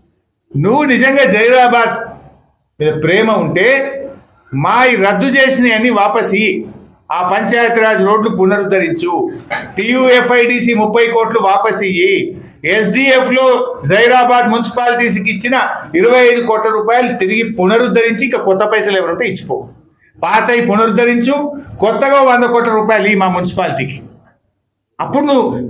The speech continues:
మేం కట్టిన వాడికి రిబ్బన్లు కత్తిరించుకో, నీకు వస్తే ఏమొస్తుంది? కమ్సే కమ్ మా పైసలు మాకు వాపస్ ఇయ్యి. ఇంకో వంద కోట్ల రూపాయలు జైరాబాద్కు ప్యాకేజీ. రేపు మా ఎమ్మెల్యే సాబ్ ఇంకొన్ని కాగితాలు ఉన్నాయి, ఇస్తాం. ఇచ్చిన ఇంకొక గొప్ప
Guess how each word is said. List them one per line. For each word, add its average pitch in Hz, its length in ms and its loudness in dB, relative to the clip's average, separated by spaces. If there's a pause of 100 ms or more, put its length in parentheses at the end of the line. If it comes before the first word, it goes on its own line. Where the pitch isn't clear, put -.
మేం 202 220 0
కట్టిన 240 300 0
వాడికి 247 260 0
రిబ్బన్లు 240 300 0
కత్తిరించుకో, 233 480 -2
నీకు 240 180 -2
వస్తే 226 240 -2
ఏమొస్తుంది? 233 420 -4 (800)
కమ్సే 208 340 -2
కమ్ 269 180 2
మా 220 40 4 (100)
పైసలు 233 360 0
మాకు 165 200 0
వాపస్ 202 320 0
ఇయ్యి. 240 100 -4 (600)
ఇంకో 208 200 2 (100)
వంద 240 240 4
కోట్ల 240 320 2
రూపాయలు 240 340 2
జైరాబాద్కు 226 640 0
ప్యాకేజీ. 233 480 0 (500)
రేపు 202 200 -2
మా 214 120 2
ఎమ్మెల్యే 233 280 2
సాబ్ 220 180 2
ఇంకొన్ని 214 320 0
కాగితాలు 220 380 0
ఉన్నాయి, 214 220 -2
ఇస్తాం. 233 220 -4 (840)
ఇచ్చిన 269 180 0 (160)
ఇంకొక 269 240 2 (120)
గొప్ప 233 180 0